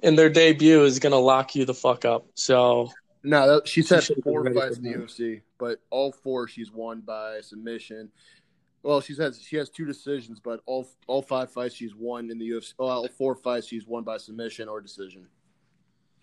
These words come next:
Speaker 1: Right.
Speaker 2: Yeah, so
Speaker 1: She should.
Speaker 2: and that's the
Speaker 1: She's been
Speaker 2: thing.
Speaker 1: ready for that. Maybe, maybe she's a force to be reckoned with. Just
Speaker 2: Yeah.
Speaker 1: don't let her get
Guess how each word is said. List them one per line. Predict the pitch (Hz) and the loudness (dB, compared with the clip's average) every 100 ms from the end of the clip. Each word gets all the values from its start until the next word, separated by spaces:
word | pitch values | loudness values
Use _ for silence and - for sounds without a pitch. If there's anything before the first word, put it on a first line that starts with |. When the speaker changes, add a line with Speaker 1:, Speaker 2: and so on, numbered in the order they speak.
| _ _ _ - - - _ _ _ 165 | _ _ _ -20 -20 -20 _ _ _ 2
Speaker 1:
Right. | 143 120 123 - _ - | 4 4 2 -8 _ -18
Speaker 2:
Yeah, | 113 113 104 | -10 -8 -8
so | - 113 110 110 110 | -8 -6 -4 -4 -4
Speaker 1:
She | 147 | -8
should. | - 151 131 _ _ _ _ - | 0 2 2 _ _ _ _ 0
Speaker 2:
and | 147 | 4
that's | 175 | 4
the | 143 | 0
Speaker 1:
She's | 139 | -2
been | 135 | 0
Speaker 2:
thing. | 135 | 2
Speaker 1:
ready | 135 135 | 0 -2
for | - - | -14 -4
that. | 139 131 131 | -2 -2 0
Maybe, | 151 147 151 165 | 2 4 2 2
maybe | 143 147 | 4 4
she's | 151 151 | 2 2
a | 143 | 2
force | - 147 143 | 6 6 6
to | 135 | 2
be | 131 | 4
reckoned | 127 139 139 120 | 6 4 2 0
with. | 120 123 - _ - | 0 -2 -10 _ -12
Just | 120 117 113 | -6 -4 0
Speaker 2:
Yeah. | |
Speaker 1:
don't | 127 123 | 0 0
let | 127 | 0
her | |
get | 123 | -2